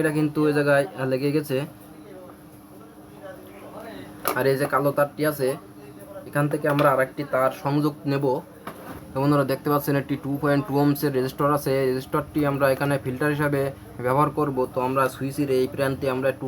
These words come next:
পয়েন্ট টু ওহমসের রেজিস্টরটি লাগিয়ে দেবো। দেখেন, খুব সু-, খুব সুন্দরভাবে এই রেজিস্টরটি আমরা লাগিয়ে দিয়েছি। এই রেজিস্টরটি লাগালে আমাদের যে এলইডিটি আছে, এলইডিটি কাটবে না, যে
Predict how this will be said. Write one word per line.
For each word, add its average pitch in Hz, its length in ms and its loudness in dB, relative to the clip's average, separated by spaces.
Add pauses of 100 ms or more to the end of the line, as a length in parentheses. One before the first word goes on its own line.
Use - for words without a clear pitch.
পয়েন্ট 135 240 0
টু 135 100 -6
ওহমসের 139 340 -2
রেজিস্টরটি 131 400 -4
লাগিয়ে 123 340 -2
দেবো। 85 160 -10 (560)
দেখেন, 165 200 4 (120)
খুব - 120 -16
সু-, 151 280 -4 (280)
খুব 151 180 -4
সুন্দরভাবে 151 480 4
এই 151 80 2
রেজিস্টরটি 143 440 0
আমরা 151 200 2
লাগিয়ে 135 220 0
দিয়েছি। 143 300 0
এই 135 100 0
রেজিস্টরটি 147 340 -4 (120)
লাগালে 139 260 2 (120)
আমাদের 143 260 2 (140)
যে 135 100 0 (380)
এলইডিটি 147 360 4 (120)
আছে, 143 200 0 (180)
এলইডিটি 143 420 -2 (100)
কাটবে 135 380 0
না, 127 60 0 (1500)
যে 139 80 -4